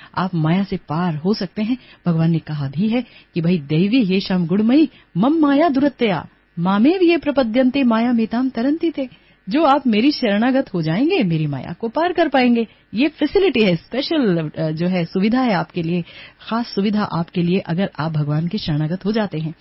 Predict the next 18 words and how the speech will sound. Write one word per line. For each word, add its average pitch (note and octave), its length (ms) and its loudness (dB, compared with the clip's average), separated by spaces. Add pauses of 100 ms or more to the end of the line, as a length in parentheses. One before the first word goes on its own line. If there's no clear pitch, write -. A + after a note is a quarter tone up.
(240)
वरना D4 220 4
नहीं, D3 220 0 (400)
वरना C#4 340 2 (140)
कोई D4 240 4
पार G#3 320 -2
नहीं F#3+ 180 0
कर F3 120 -6
सकता E3 280 -8
इस D#3+ 180 -8
माया C#3+ 300 -6
को। - 100 -16 (420)
हाँ, C4+ 180 2 (420)
तो F4+ 320 4 (260)
जो A#3 300 0
विद्या F#3+ 500 0 (180)
कैसी D4+ 280 4
होनी F#3 180 4
चाहिए? E3+ 360 -8